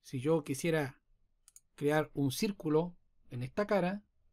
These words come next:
solamente pincho la superficie, creo el boceto y después genero una figura tres D. Ahora, esta dependencia de la cara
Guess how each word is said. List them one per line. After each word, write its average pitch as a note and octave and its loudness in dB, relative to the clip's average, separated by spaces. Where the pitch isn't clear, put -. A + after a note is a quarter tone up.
solamente F#3+ 0
pincho E3+ -2
la D#3 0
superficie, E3+ -2
creo D3+ 4
el C3+ 2
boceto D#3+ 0
y C#3 -4
después C3 -4
genero D3+ 2
una D#3 -2
figura C#3+ -2
tres E3 -6
D. G3 0
Ahora, A3+ 6
esta G3+ 4
dependencia G#3 4
de G#3+ 4
la A3+ 4
cara F3 0